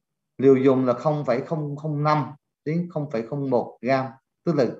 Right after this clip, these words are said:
năm, không phẩy năm, năm mi-li-gam đến một, mười mi-li-gam. Tim tĩnh mạch,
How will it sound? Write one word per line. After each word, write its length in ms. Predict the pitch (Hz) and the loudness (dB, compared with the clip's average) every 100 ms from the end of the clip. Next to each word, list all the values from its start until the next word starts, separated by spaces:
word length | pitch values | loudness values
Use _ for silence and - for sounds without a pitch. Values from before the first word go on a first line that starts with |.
| - | -2
năm, 420 | 139 143 139 135 - _ _ _ _ _ | 0 0 -2 -6 -14 _ _ _ _ _
không 180 | 156 147 | -2 0
phẩy 100 | 127 | 0
năm, 500 | 147 143 139 127 123 - _ _ _ - | 2 2 2 -2 -10 -20 _ _ _ 0
năm 160 | 156 | 4
mi-li-gam 420 | 160 151 143 147 151 | 6 6 4 4 4
đến 140 | 175 | 2
một, 260 | 131 - - | 2 -2 -8
mười 360 | 120 117 127 | -4 0 0
mi-li-gam. 520 | 123 139 139 139 135 120 _ _ _ _ _ _ _ _ - | 0 0 0 0 0 -6 _ _ _ _ _ _ _ _ -6
Tim 140 | 139 | -2
tĩnh 180 | 131 147 | -2 0
mạch, 260 | 120 - | 0 -2